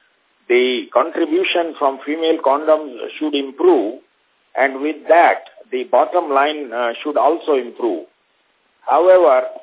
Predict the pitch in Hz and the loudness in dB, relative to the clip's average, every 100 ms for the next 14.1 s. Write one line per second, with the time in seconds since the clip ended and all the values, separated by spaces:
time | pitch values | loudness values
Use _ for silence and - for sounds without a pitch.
0 | _ _ _ _ 135 - - 381 - - | _ _ _ _ -4 -4 2 2 2 -10
1 | - 135 185 196 175 170 160 147 143 139 | -4 -4 -2 0 -2 0 -2 -2 -2 -2
2 | 135 - 139 143 131 147 143 135 - _ | -4 -6 -6 -4 -2 0 0 -2 -6 _
3 | _ 107 120 160 180 180 151 151 147 - | _ -2 2 4 4 4 2 2 0 -10
4 | - 135 151 156 147 156 - 165 165 165 | -8 -8 -4 -4 0 0 0 0 2 2
5 | 156 - _ _ _ 120 127 120 - 156 | 0 -8 _ _ _ 2 4 2 0 -4
6 | 165 131 92 - _ _ _ _ 135 139 | -2 -6 -6 -12 _ _ _ _ 0 0
7 | 143 143 135 123 - _ _ _ - - | 0 -4 -4 -6 -14 _ _ _ -14 -14
8 | - - 123 151 175 156 143 147 151 143 | -16 -4 2 2 2 0 2 2 0 -6
9 | 143 156 147 151 147 - 135 139 - _ | -10 -16 -10 -8 -4 -2 -4 -4 -14 _
10 | _ _ - 127 151 156 123 - - 131 | _ _ -4 0 2 2 -2 -12 -2 0
11 | 147 139 139 123 127 143 151 143 131 123 | 0 -2 -4 0 -2 -2 -2 -2 2 0
12 | 143 139 135 - 110 117 117 104 123 131 | 0 -4 -4 -10 0 2 4 2 0 0
13 | 147 139 135 127 127 127 117 107 - 90 | -2 -2 2 2 2 0 -2 -4 -6 -8